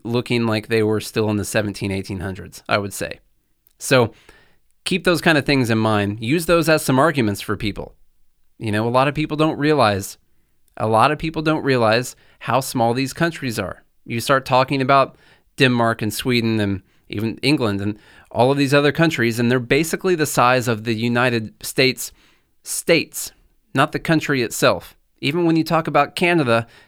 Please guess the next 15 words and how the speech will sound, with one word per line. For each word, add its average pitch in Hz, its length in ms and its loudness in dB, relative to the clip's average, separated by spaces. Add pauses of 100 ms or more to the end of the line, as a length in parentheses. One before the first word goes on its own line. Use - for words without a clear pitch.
Canada's 151 420 0
got 147 160 0
the 127 80 -10
same 139 220 -2
population 127 580 0
as 110 140 -4
the 101 220 -4 (180)
state 127 380 0
of 120 120 -2
California. 135 720 0 (1200)
So 147 340 2 (500)
comparing 131 720 2 (540)
these 131 240 0
other 135 180 2
countries 113 680 -4